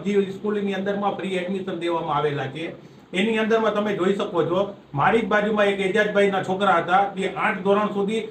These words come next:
એસ આર સ્કૂલની અંદરમાં ભણ્યા. પછી આઠ ધોરણ પાસ કરીને મારે અહીંયા ચાલીસ નંબરની શાળા છે, એમાં આવ્યા તો એને કાંઈ આવડતું જ નહોતું. પહેલા ધોરણનું ય નહોતું આવડતું. તો આઠ ધોરણ સુધી ભણીને જ ક્યાંથી આવ્યા છે આ?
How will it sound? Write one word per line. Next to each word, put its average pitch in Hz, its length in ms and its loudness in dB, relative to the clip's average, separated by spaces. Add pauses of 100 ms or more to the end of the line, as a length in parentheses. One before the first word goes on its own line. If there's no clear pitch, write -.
(480)
એસ 214 220 4
આર 254 200 6
સ્કૂલની 220 320 4
અંદરમાં 180 360 2
ભણ્યા. 139 320 0 (600)
પછી 233 360 2
આઠ 208 320 0
ધોરણ 240 240 4
પાસ 214 260 2
કરીને 233 380 0
મારે 202 260 4
અહીંયા 220 200 2
ચાલીસ 208 360 0
નંબરની 208 340 -2
શાળા 190 280 4
છે, 180 60 -2
એમાં 214 320 2
આવ્યા 226 480 4 (280)
તો 196 80 2
એને 240 180 4
કાંઈ 240 200 2
આવડતું 262 440 2
જ 285 40 4
નહોતું. 254 520 0
પહેલા 233 240 6
ધોરણનું 277 440 4
ય 277 40 0
નહોતું 277 260 4
આવડતું. 254 300 4
તો 226 60 2
આઠ 214 220 2
ધોરણ 247 260 2
સુધી 262 240 2
ભણીને 220 320 4
જ - 120 -2
ક્યાંથી 269 340 0
આવ્યા 226 240 2
છે 117 180 -6
આ? - 60 -10